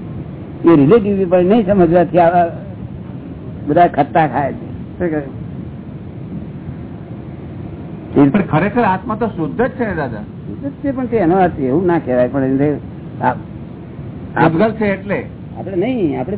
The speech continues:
Speaker 1: ચંદુલાલ છીએ અને આત્મા શુદ્ધ છે બોલીએ, તેમ ચાલે છે.
Speaker 2: હા.
Speaker 1: કઈ અપેક્ષા એ શુદ્ધ છે કે?
Speaker 2: હા, કઈ અપેક્ષા એ શુદ્ધ છે?
Speaker 1: એટલે આ કેવા દયા?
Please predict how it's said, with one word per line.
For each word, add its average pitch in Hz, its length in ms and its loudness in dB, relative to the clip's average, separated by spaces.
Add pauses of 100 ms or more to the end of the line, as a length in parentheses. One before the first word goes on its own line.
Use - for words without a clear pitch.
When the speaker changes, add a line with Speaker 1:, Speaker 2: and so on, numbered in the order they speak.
Speaker 1:
ચંદુલાલ 202 420 4
છીએ 180 480 2 (380)
અને 175 120 0
આત્મા 185 260 0
શુદ્ધ 185 260 -4
છે 170 180 0
બોલીએ, 175 320 2
તેમ 180 260 2
ચાલે 117 300 0
છે. - 300 -8 (1080)
Speaker 2:
હા. 262 220 2
Speaker 1:
કઈ 226 100 6
અપેક્ષા 208 400 2
એ 190 120 2
શુદ્ધ 165 280 -4
છે 165 180 2
કે? 156 180 0 (440)
Speaker 2:
હા, 156 220 2 (200)
કઈ 185 160 -4
અપેક્ષા 151 420 -6
એ 135 60 -4
શુદ્ધ 123 220 -8
છે? 156 420 -8 (840)
Speaker 1:
એટલે 151 140 2
આ 156 100 2
કેવા 190 260 2
દયા? 135 380 2